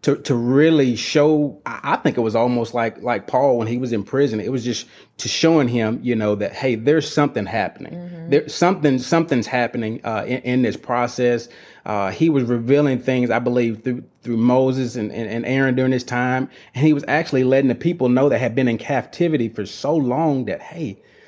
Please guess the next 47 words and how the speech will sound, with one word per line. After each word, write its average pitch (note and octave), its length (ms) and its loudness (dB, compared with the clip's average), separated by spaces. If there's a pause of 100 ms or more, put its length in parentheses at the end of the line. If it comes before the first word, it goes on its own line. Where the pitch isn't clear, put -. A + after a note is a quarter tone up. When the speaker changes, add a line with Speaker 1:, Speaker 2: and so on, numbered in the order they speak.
(100)
Speaker 1:
some, - 260 -8
some D3+ 180 0
things A3 320 2
are D3 80 2
going D3+ 380 4
on. E3 340 4
It, C3+ 220 0 (220)
you D3 100 2
know, A2+ 180 0
God E3 340 0
promised E3 440 0
us C3 200 0
four E3+ 280 0
hundred D3+ 240 0
years D3 340 2
ago D3+ 500 2
that A#2 220 -4 (280)
some, - 220 -10
something G3 340 0
was C3+ 120 2
gonna B2+ 180 0
happen. D3 580 -2 (300)
S-, - 460 -20 (260)
it - 180 -6
se-, B3 300 2
sounds A#3 380 2
like A3 180 4
something G#3+ 300 2
happened, G3 260 2
seems G3+ 240 2
like F#3 140 2
something's F#3 340 -4
happening, F3+ 500 -4 (380)
uh, C#3 140 -8
but C3 140 0
it C#3 120 -2
took - 240 -2
ten F3 280 2
plagues D#3 520 2
to - 100 -6
really C3 380 0
get C3 300 0
them B2 240 0
out A#2 240 0
of F2 140 -6
that. G2 260 -2
Speaker 2:
Yeah. D#3+ 420 0